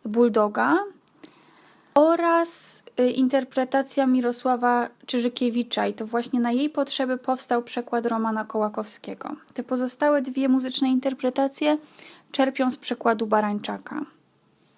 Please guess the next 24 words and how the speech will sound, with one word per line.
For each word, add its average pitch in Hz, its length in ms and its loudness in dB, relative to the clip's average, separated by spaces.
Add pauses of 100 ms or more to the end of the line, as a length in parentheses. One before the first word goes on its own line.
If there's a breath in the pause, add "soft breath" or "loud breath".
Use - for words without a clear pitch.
(680)
Wybrałam 330 480 4
ten 311 200 4
wiersz 294 320 2
między 285 320 6
innymi 277 340 6
dlatego, 240 460 0
że 233 120 -2
posiada 226 400 0
dwa 220 220 2
przekłady, 220 720 -2 (500 loud breath)
więc 233 240 4
już 285 220 0
możemy 262 380 4
porównywać 240 760 0
nie 254 120 4
tylko 269 500 4 (360 loud breath)
oryginał 240 520 4
z - 60 -8
przekładem, 208 680 2
ale 208 220 2
tak 220 180 -4
jak 220 140 0
wielokrotnie 226 800 -2 (420 soft breath)
zachęcałam, 226 1000 0